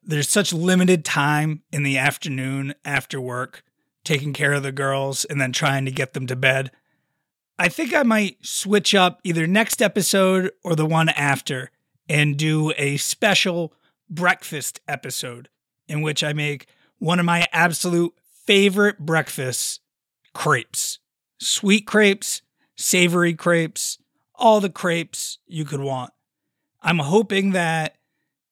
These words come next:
maybe given a different time of day, we'll have more success. We've been told numerous times by daycare that they are amazed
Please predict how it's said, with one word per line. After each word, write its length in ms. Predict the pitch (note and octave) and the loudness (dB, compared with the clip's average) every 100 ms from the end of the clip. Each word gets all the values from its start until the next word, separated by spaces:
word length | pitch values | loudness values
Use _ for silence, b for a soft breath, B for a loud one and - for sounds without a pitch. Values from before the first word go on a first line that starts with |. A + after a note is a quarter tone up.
| _ _ _ | _ _ _
maybe 280 | - G3 A#3+ | 2 4 4
given 320 | A3 A#3+ A3+ G#3 | 4 6 4 4
a 60 | F#3 | -2
different 560 | D3 F3 E3+ F#3+ F#3 | 0 0 2 0 -2
time 300 | - F3 E3+ | 0 2 2
of 260 | D3+ C3+ C3 | 0 -6 -6
day, 480 | C#3 C#3 C#3+ F3+ G3 _ _ _ _ _ _ _ | -2 0 0 -2 -6 _ _ _ _ _ _ _
we'll 160 | - D#3+ | 2 2
have 580 | C#3 D#3 D3+ D3 C#3 - _ | 4 4 2 0 -6 -14 _
more 320 | D3+ D3+ D3+ | 0 2 2
success. 720 | C#3 B2+ - - - - - - _ _ _ _ _ | 0 -2 -2 -2 -4 -6 -10 -12 _ _ _ _ _
We've 140 | F3 F#3 | 2 6
been 160 | G3+ | 6
told 480 | - A#3 A#3 A#3+ G3+ - | 4 6 6 6 2 -2
numerous 500 | E3 A3 C4+ A#3+ G3 | 4 6 6 4 2
times 600 | - F3 E3+ D#3+ D#3+ - _ _ _ _ _ _ | -2 0 0 0 -2 -6 _ _ _ _ _ _
by 580 | D#3+ D3+ D3 D3 C#3 C#3 D3 | 2 4 4 0 -4 -10 -4
daycare 640 | D#3 F#3+ G#3 D3+ C3+ C3+ _ _ _ _ | 2 2 0 -8 -8 -10 _ _ _ _
that 160 | E3+ | -6
they 200 | F#3 F#3+ | 0 4
are 380 | G#3 G3 F#3+ F#3+ - | 4 4 2 0 0
amazed 1000 | D3+ D3+ D#3+ F#3+ A3+ D3+ B2+ - - | 0 4 6 6 6 2 -4 -12 -12